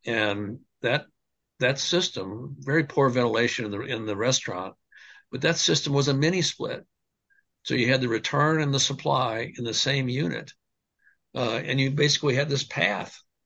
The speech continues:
of return and supply going over the same, the same unit. Um, and, and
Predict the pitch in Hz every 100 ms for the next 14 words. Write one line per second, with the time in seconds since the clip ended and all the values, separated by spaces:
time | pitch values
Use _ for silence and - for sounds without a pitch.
0 | _ _ _ 139 135 127 147 151 147 -
1 | - 151 151 131 131 135 135 131 - 139
2 | 135 139 147 120 151 143 131 165 - -
3 | - _ - - - _ - 117 110 101
4 | 101 113 - - 127 117 113 113 120 -
5 | 120 110 107 117